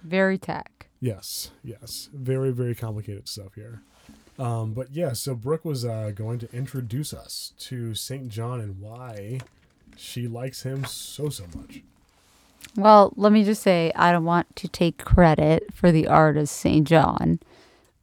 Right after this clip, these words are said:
Speaker 1: Obviously, he certainly not is, is not giving me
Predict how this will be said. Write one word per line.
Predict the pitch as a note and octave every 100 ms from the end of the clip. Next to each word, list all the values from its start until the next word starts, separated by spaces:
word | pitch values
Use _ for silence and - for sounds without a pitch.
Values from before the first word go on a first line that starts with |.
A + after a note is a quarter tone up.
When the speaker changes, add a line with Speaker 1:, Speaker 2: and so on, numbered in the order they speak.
| -
Speaker 1:
Obviously, | D#3+ D#3 D3+ D3+ D#3
he | E3 D3+ - -
certainly | - E3 D#3 - D#3
not | - - -
is, | D#3+ D3+ -
is | - E3
not | D#3+ D#3
giving | D3 D3
me | D3+ D3+